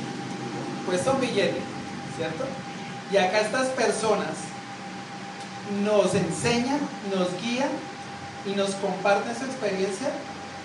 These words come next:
y no nos cuesta nada. Hay que aprenderlos a valorar. Yo les recomiendo a cada uno de ustedes invitados que le exija a la persona que los invitó, le presente a estas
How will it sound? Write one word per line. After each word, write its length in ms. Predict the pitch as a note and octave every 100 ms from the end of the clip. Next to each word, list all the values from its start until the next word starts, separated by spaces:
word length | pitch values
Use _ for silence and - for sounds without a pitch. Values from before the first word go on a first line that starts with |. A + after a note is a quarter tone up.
| - - - - - - - - - - -
y 60 | E3
no 80 | E3+
nos 160 | F#3+ F#3+
cuesta 360 | G#3 F#3+ -
nada. 240 | G3 - - - - - - - - - - - - - - - -
Hay 120 | D#3+ D#3
que 100 | G3
aprenderlos 460 | G3 G3 D3+ D3+
a 100 | F3+
valorar. 300 | E3+ D#3 B2+ - - -
Yo 100 | F#3 G3
les 140 | A3
recomiendo 560 | A#3 A#3 G#3 F#3 F3 D#3
a 80 | D3+
cada 240 | F#3 G3 G#3+
uno 200 | G#3+ G3
de 180 | F#3
ustedes 320 | D#3 F#3+ G3 G3
invitados 500 | F#3+ D#3 E3+ G3 G3
que 120 | G3+
le 80 | E3+
exija 240 | E3+ F3
a 40 |
la 120 | G3 G#3
persona 380 | F#3+ D#3+ E3+ F3+
que 80 |
los 100 | G3 -
invitó, 340 | - C#3+ F#3
le 120 | A3+ -
presente 600 | - - - G3+ A3+ A#3+
a 40 |
estas 220 | A#3 G#3